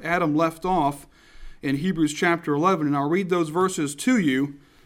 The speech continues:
so that you can put a face with the crowd that stands above you. "Wherefore, seeing we also are compassed about with so great a cloud of witnesses, let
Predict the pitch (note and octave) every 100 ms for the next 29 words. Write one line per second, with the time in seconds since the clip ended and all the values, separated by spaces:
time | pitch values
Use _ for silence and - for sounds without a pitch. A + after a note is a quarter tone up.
0 | - - E3+ D#3 D3 G3+ G3+ D#3 G#3 C3+
1 | - - G3+ D3+ D3 D#3 D3 C#3+ - G#3
2 | E3+ C3+ C#3+ - D3 - E3+ D#3+ C#3+ C#3+
3 | F#3+ C#3 A#2+ G#2+ - - _ _ _ _
4 | _ - F3+ G3 G3 G3 F#3+ F3 - G#3+
5 | G3+ F3+ G#3 F#3 F#3+ G3 F#3+ E3 - G3+
6 | F#3+ F#3+ D3 E3 F3+ D#3+ D3 F#3+ E3 C3+
7 | F#3 G3 - - _ - - _ - C#3
8 | - E3+ E3 D3+ C#3+ F#3 D3 C3+ C#3 C3+
9 | C3 D3+ F3+